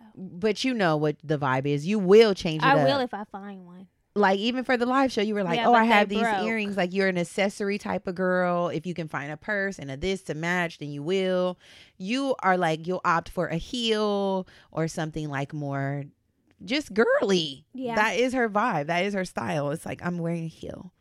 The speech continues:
Speaker 1: I'm gonna wear a little kitten. I'm
Speaker 2: <laughs>
Speaker 1: like, "Okay, girl, slap it on."
Speaker 2: I love to throw on a little one.
Speaker 1: Exactly, a little
Speaker 2: I love
Speaker 1: kitten.
Speaker 2: to throw on a little heel.
Speaker 1: Right. So, I think it's good. I think it's good that everybody knows exactly what they like
Speaker 2: Yeah.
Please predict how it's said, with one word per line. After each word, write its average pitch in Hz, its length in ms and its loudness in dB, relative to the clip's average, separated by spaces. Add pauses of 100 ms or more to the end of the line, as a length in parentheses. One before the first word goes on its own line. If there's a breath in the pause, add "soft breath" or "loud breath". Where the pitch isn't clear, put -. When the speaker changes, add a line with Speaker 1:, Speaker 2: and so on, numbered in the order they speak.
(460 soft breath)
Speaker 1:
I'm 180 80 -8
gonna 165 240 -4
wear 165 160 -6
a 160 60 -6
little 165 280 -6
kitten. 151 540 -6
I'm 170 100 -6
Speaker 2:
<laughs> 165 120 -4
Speaker 1:
like, 160 140 -6
"Okay, 190 300 -4
girl, 135 240 -2 (140)
slap 180 260 -2
it 151 120 2
on." 143 280 -4 (140)
Speaker 2:
I 214 220 -2
love 247 420 -2
to 240 100 -8
throw 220 400 -8
on 214 140 -10
a - 20 -12
little 208 280 -10
one. 202 220 -12 (200)
Speaker 1:
Exactly, 262 720 2
a 208 60 -2
little 220 200 0
Speaker 2:
I 262 40 2 (100)
love 240 180 2
Speaker 1:
kitten. 240 140 -4
Speaker 2:
to 240 80 -6
throw 240 80 -2
on 226 140 -6
a 208 80 -10
little 202 220 -8
heel. 214 380 -10 (360)
Speaker 1:
Right. 214 360 -2 (560)
So, 147 600 -4 (500 soft breath)
I 202 120 -2
think 240 180 -6
it's 196 160 -4
good. 139 320 -6
I 180 100 -6
think 214 160 -10
it's 196 140 -4
good 185 180 0
that 190 120 4
everybody 180 420 0
knows 160 240 -4
exactly 160 600 -4
what 156 180 -8
they 147 160 -8
like 151 540 -8
Speaker 2:
Yeah. 226 160 -12